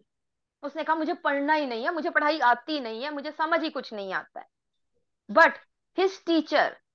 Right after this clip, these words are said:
named Matthew, आप कभी पीसी मुस्तफा जो है ना, Google पे भी सर्च कर लेना, मैथ्यू सर थे, उन्होंने उसको बुलाया कि क्या बात है।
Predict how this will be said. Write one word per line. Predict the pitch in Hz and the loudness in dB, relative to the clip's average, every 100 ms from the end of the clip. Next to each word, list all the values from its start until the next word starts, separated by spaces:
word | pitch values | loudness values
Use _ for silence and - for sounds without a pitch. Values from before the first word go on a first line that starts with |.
| _ _ - | _ _ -8
named | 233 277 311 370 381 | -2 0 0 0 0
Matthew, | 285 254 262 - 302 202 - _ _ - | 2 2 0 -2 -4 -4 -6 _ _ 2
आप | 254 | 4
कभी | 285 269 | 2 -2
पीसी | 302 294 277 339 339 | -2 -4 -2 -2 -2
मुस्तफा | 277 - 277 277 277 | -2 -4 -4 0 2
जो | 262 | 2
है | 247 277 | 0 0
ना, | 605 - _ - | -2 -6 _ -4
Google | 294 285 392 | 0 2 2
पे | 359 | 2
भी | 285 302 | -2 0
सर्च | 233 196 - | 0 0 -4
कर | 190 | -10
लेना, | 170 165 - - _ _ _ _ 233 | -10 -12 -18 -20 _ _ _ _ -2
मैथ्यू | 269 285 - 466 | 0 0 4 4
सर | 440 302 233 - | 4 2 0 0
थे, | 262 427 - _ - | 0 0 -4 _ -4
उन्होंने | 320 370 359 | 0 2 2
उसको | 349 - 359 | 0 0 -2
बुलाया | 240 214 165 160 - _ _ _ 349 | 2 0 0 -4 -16 _ _ _ -4
कि | |
क्या | 330 330 311 | 4 8 8
बात | 254 202 185 | 8 4 0
है। | - | -8